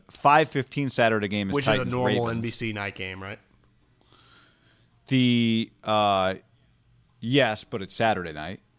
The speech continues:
Speaker 2: But is that N B, is that
Speaker 1: The
Speaker 2: Al
Speaker 1: Tex-
Speaker 2: Michaels Saturday night? Does it say?
Speaker 1: Uh, I don't have the, uh, that's
Speaker 2: Okay.
Speaker 1: C B S.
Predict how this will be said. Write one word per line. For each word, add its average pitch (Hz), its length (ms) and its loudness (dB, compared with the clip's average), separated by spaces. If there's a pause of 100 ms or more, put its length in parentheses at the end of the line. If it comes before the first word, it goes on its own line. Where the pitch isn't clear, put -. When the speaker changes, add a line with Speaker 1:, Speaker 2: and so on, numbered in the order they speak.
(120)
Speaker 2:
But 147 120 0
is 139 80 -4
that 139 180 2
N 135 140 -2
B, 131 80 -4
is 131 240 -4
that 135 140 0
Speaker 1:
The 123 120 -2
Speaker 2:
Al 127 120 0
Speaker 1:
Tex- 160 100 4
Speaker 2:
Michaels 127 340 -6
Saturday 117 380 -2
night? 120 240 -6 (1900)
Does 110 120 -14
it 104 60 -12
say? 113 280 -6 (560)
Speaker 1:
Uh, 98 520 -8 (120)
I 104 100 -12
don't 101 160 -10
have 90 220 -12
the, 85 320 -12 (1080)
uh, 98 100 0
that's 98 200 -4
Speaker 2:
Okay. 113 140 -4
Speaker 1:
C 101 60 -4
B 95 140 -4
S. 82 380 -10